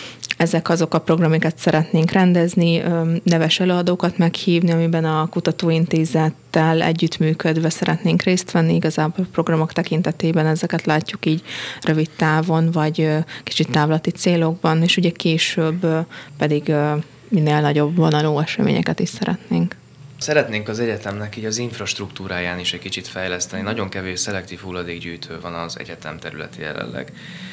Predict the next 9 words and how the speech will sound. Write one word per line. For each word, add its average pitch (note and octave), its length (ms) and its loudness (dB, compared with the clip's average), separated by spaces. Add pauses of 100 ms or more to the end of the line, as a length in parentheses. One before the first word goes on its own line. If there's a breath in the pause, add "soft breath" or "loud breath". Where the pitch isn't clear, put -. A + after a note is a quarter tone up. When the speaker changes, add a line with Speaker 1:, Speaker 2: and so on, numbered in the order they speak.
(140 loud breath)
Speaker 2:
És - 100 -20
szeretnénk G#2 440 0
majd G2 180 -4
ugye G2 200 -8
nyilván G2+ 280 -4
a F#2 60 -6
vezetőség F#2 540 -6
együttműködve F2+ 1000 -8 (380 loud breath)
több - 280 -6